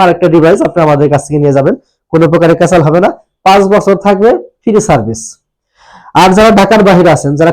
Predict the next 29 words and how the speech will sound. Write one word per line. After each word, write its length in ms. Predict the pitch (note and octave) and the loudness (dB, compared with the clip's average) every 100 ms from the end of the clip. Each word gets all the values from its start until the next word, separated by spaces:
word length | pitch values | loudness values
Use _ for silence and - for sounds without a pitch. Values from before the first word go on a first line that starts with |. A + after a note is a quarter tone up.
| - | 0
কুরিয়ারে 300 | G#3+ G#3+ G3+ | 2 2 4
ল্যাপটপ 260 | E3+ - D#3 | 2 0 -2
নিতে 140 | D#3 C#3 | -2 0
চান, 100 | E3+ F3+ | -2 -2
খুব 100 | A#3+ - | -6 -2
সহজ 180 | G3 D#3+ - | 0 0 -4
সিস্টেম, 260 | C3 A2+ F#2 _ | -10 -12 -18 _
only 180 | D3 D#3+ E3 | -4 -4 -2
পাঁচশো 220 | E3+ - F3 | -2 -2 -2
টাকা 140 | F3 D3+ | -2 -2
বুকিং 200 | C3+ F3 E3+ | -4 -4 -2
করে 120 | F3 E3+ | -2 0
দিবেন, 160 | G3 - _ _ - | -4 -8 _ _ -6
বাকি 220 | E3+ F#3+ G3+ | -4 -2 -2
টাকা 140 | G#3 G#3 G#3 | -2 -2 0
কন্ডিশনে 480 | B3 G#3 F#3+ E3+ C#3+ | 0 0 0 -2 -2
আপনি 120 | C#3+ E3+ - | -2 -4 0
চব্বিশ 280 | A3+ A3+ G3 | 0 0 0
ঘন্টার 240 | F3+ F3 D#3+ | 2 2 0
মধ্যে 200 | A#2 F#2+ - _ _ C#3 | -2 -6 -16 _ _ -2
বাংলাদেশের 500 | E3 F#3 F3+ F3+ F3+ | 0 2 2 0 0
চৌষট্টি 400 | A3 G#3+ G#3+ G3+ G3 | 2 2 0 0 0
জেলা 140 | F#3+ F#3+ | 2 0
থেকেই 200 | G3 G#3+ | 0 2
আমাদের 200 | F3+ D#3 D#3 | 2 0 0
কাছ 100 | D#3 | 0
থেকে 120 | D#3+ D3 | -2 -2
ল্যাপটপ 240 | C3+ C#3+ D3 | -2 -4 -4
পারচেজ 240 | C#3 C3+ | -4 -6